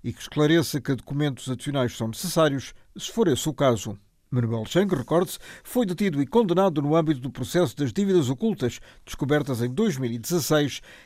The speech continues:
e estimadas em mais de dois mil milhões de euros, segundo o Ministério Público moçambicano. O documento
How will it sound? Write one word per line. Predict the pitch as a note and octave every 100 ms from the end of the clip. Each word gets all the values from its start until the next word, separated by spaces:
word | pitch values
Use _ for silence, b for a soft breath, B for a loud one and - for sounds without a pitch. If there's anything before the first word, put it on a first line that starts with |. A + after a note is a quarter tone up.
| -
e |
estimadas | B2 - C#3 D3 C#3 B2
em |
mais | C#3 D3+ A2+
de | C3
dois | A#2+ F#3+ B3 D#3
mil | F#3 G#3
milhões | F3+ D#3 D3+ A#3+ G3+
de | B2+ D#3
euros, | A3+ D3+ A#2 - b
segundo | - G3+ A3+ F#3+
o |
Ministério | G3+ G#3+ G3+ F#3+
Público | - G#3 E3+ B2+
moçambicano. | A#2+ C3 B2+ C#3 A2 F#2+ G2+ _ _ _ _
O | - A#2
documento | - D#3 A3 G#3